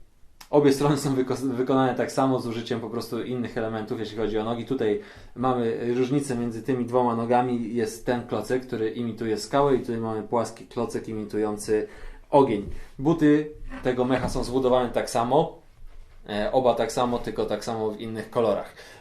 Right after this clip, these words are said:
E, poza tym rączki różnią się od siebie, nie dość, że kolorami, to różnią się jeszcze budową. Tutaj, jak możecie zauważyć, mamy dwa palce tylko,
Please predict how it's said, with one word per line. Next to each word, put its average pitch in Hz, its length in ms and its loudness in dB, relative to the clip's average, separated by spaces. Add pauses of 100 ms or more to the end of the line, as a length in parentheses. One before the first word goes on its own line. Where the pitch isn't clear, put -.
E, 107 540 0 (240)
poza 151 260 8
tym 95 140 -4 (1500)
rączki 127 680 2
różnią 131 400 2
się 120 160 2
od 110 120 -2
siebie, 117 460 0
nie 123 100 -4
dość, 113 160 -2
że 110 80 -2
kolorami, 113 720 0 (640)
to 117 380 2
różnią 117 320 -2
się 113 300 -2
jeszcze 117 260 0
budową. 110 500 0 (320)
Tutaj, 135 340 4
jak 117 160 -2
możecie 113 260 -6
zauważyć, 113 420 0
mamy 107 240 -4
dwa 113 240 4
palce 110 420 0
tylko, 104 600 -2